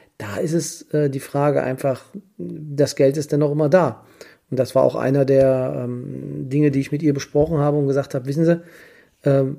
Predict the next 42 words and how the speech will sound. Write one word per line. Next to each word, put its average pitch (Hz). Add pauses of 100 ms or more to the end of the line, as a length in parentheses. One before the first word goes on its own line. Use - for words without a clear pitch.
es -
war 135
bisher 160
immer, 170
wenn 131
Sie 156
etwas 131
wollten, 143
hatten -
Sie 131
immer 143
die 147
Option 139 (160)
und 127
konnten 135 (120)
immer 165 (120)
Geld 147
bekommen." 156 (600)
"Ja", 131
sagt 113
sie, -
"das 139
stimmt. 127 (120)
Aber 120
das 127
ist 123
nur, 143
weil 151
ich's 147
halt 139
wirklich 143
zusammenhalte." 143 (340)
Und 131
in 131
ihrem 131
Sinne, 143 (340)
dass 120
wenn 135
wirklich 143
wichtige 147
Dinge 156
sind, 151